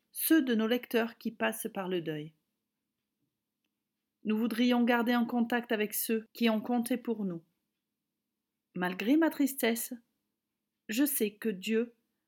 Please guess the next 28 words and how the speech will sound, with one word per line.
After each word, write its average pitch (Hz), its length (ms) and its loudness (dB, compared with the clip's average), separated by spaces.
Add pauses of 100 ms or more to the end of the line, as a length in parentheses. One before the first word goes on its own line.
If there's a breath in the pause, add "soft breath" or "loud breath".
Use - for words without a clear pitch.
(140)
a 233 120 2
donné 262 340 6
à 233 80 4
chacun 220 600 -2 (640)
une 269 220 10
vie 247 240 4
dont 226 160 2
il 220 180 -2
a 220 80 2
déterminé 226 680 2
le 190 160 -4
terme. 156 420 -6 (1400)
Je 208 120 0
ne 233 100 6
peux 247 200 0
pas 254 120 2
entrer 247 300 0
en 226 140 2
contact 220 500 -2
avec 202 240 -6
ma 190 120 -4
mère. 175 400 -8 (540)
Le 226 220 0
tenter 247 420 2
serait 214 480 0
ouvrir 262 380 0
la 226 120 0
porte - 440 -6